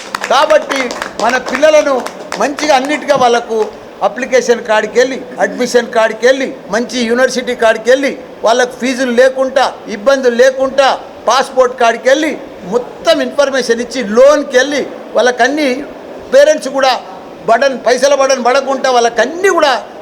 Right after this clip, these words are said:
తక్లీఫ్ లేకుండా చేసి పంపించే బాధ్యత నమ్మకంతోటి అని చెప్పి వాళ్ళకి పంపిద్దామని ఈ ఎడ్యుకేషన్, గ్లోబల్ ఎడ్యుకేషన్ పేరు పెట్టినా. ఇగో దానికో ఈ సెంటర్ కూడా ఓపెన్ చేస్తున్నా.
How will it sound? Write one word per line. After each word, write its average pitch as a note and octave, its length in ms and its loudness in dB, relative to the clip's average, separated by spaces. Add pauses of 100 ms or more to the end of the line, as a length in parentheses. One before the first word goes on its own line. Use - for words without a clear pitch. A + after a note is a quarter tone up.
(140)
తక్లీఫ్ C#4 320 -2
లేకుండా B3+ 580 0 (160)
చేసి A3 240 0
పంపించే G#3 580 -4
బాధ్యత G3+ 680 0 (220)
నమ్మకంతోటి G#3 840 -4 (280)
అని E3+ 220 -4
చెప్పి G#3+ 300 -6
వాళ్ళకి F3+ 320 -4
పంపిద్దామని G#3 680 -4
ఈ F#3 180 -6
ఎడ్యుకేషన్, G3+ 460 -4 (540)
గ్లోబల్ G#3 280 0
ఎడ్యుకేషన్ G3 440 -4 (260)
పేరు F3+ 160 0
పెట్టినా. G3+ 440 -2
ఇగో - 360 -6
దానికో G#3 440 -2
ఈ G3+ 120 0
సెంటర్ G#3 360 -2
కూడా A#3 180 0
ఓపెన్ A3 320 0
చేస్తున్నా. G#3+ 340 -2